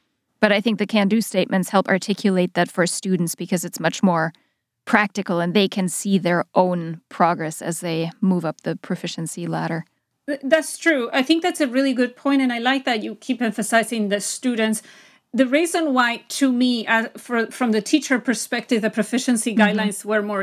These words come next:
Speaker 2: useful
Speaker 1: Yeah.
Speaker 2: is because sometimes I see the can-do statements as a checklist. You know,
Speaker 1: Yep.
Speaker 2: instructors
Speaker 1: Yeah.
Speaker 2: can think, like, "This is what I need to cover."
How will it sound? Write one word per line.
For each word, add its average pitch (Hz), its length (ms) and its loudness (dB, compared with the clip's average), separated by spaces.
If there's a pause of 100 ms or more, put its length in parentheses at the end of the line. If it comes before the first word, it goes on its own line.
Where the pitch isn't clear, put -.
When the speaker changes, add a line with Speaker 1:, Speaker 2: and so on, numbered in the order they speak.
(160)
Speaker 2:
useful 240 300 0 (240)
Speaker 1:
Yeah. 233 240 4
Speaker 2:
is 226 80 -6
because 254 340 -2
sometimes 285 480 0
I - 20 -2
see 277 200 -2
the 277 100 2 (120)
can-do 269 240 2
statements 247 760 -2 (560)
as 214 140 2
a 220 80 -2
checklist. 302 720 0 (140)
You 262 100 2
know, 254 120 2
Speaker 1:
Yep. 247 140 4
Speaker 2:
instructors 254 400 0
Speaker 1:
Yeah. 294 140 4
Speaker 2:
can - 80 0
think, 254 320 0 (100)
like, 240 180 2
"This 262 100 0
is 285 160 0
what 247 160 2
I - 100 2
need 226 120 -4
to 233 80 -2
cover." 233 480 2